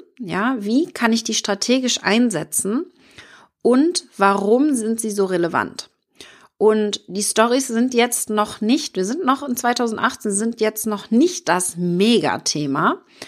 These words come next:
Aber genauso wie mit den Live-Videos sehe ich einfach da ganz viel Entwicklung von Facebook. Sie machen sehr, sehr viel in dem Story-Format. Instagram hat ein Mega-Wachstum in den Stories, ja.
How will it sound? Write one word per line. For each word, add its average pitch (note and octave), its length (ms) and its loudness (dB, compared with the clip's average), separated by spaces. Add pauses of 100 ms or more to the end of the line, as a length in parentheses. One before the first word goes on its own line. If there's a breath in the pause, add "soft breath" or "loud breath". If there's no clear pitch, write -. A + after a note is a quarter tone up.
(260 loud breath)
Aber B3+ 240 2
genauso A#3+ 400 2
wie A3+ 100 2
mit A3 160 0
den G3 120 -2
Live-Videos G3 920 -2
sehe G#3 280 2
ich B3+ 160 -2
einfach G#3 340 -2
da F#3+ 400 2
ganz A#3 300 0
viel A#3 160 0
Entwicklung G3+ 580 -2
von D3 180 -8
Facebook. D#3 540 -4
Sie - 80 -4
machen G3 300 -2
sehr, G3 180 2
sehr G#3 160 0
viel A3 340 -2 (520 loud breath)
in A#3 320 2
dem G3+ 180 2
Story-Format. G3 960 0 (1000)
Instagram F#3 680 2
hat F#3 140 -6
ein G#3 420 0
Mega-Wachstum G#3 840 0
in E3 140 -4
den D#3+ 100 -4
Stories, D#3+ 540 -2
ja. F#3+ 340 -2